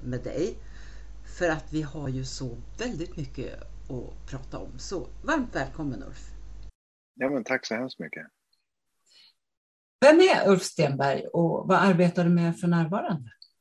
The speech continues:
Speaker 2: Ja, vem jag är, det är ju tiotusen kronors frågan.
Speaker 3: Mm.
Speaker 2: Eh, nej, jag är, ehm,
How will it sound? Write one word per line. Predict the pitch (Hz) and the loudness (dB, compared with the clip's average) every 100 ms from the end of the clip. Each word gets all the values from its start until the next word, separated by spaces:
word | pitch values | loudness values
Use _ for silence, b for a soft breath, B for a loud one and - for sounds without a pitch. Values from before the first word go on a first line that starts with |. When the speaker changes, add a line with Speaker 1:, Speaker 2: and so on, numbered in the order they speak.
| _ _ _ _ _ _ _ _ - B B B B B B _ _ - | _ _ _ _ _ _ _ _ -20 B B B B B B _ _ -12
Speaker 2:
Ja, | - 101 98 | -6 -4 4
vem | 107 104 | 4 6
jag | 101 120 | 6 6
är, | 110 | 4
det | 92 | 4
är | 110 101 | 6 6
ju | 87 90 B B B B B B _ - | 4 0 B B B B B B _ -10
tiotusen | 95 90 90 - 90 90 98 92 | -4 -4 -6 -10 -14 -12 -14 -10
kronors | 92 85 82 | -8 -8 -6
frågan. | - 95 90 85 85 - | 0 2 2 -2 -10 -10
Speaker 3:
Mm. | 113 101 110 117 - | 4 10 12 10 6
Speaker 2:
Eh, | - 87 85 85 85 - - - | 2 -2 -2 -4 -6 -10 -12 0
nej, | 101 90 87 | 8 8 8
jag | 87 104 135 123 | 4 4 4 4
är, | 110 104 101 101 | 4 4 4 2
ehm, | 101 101 | -2 -4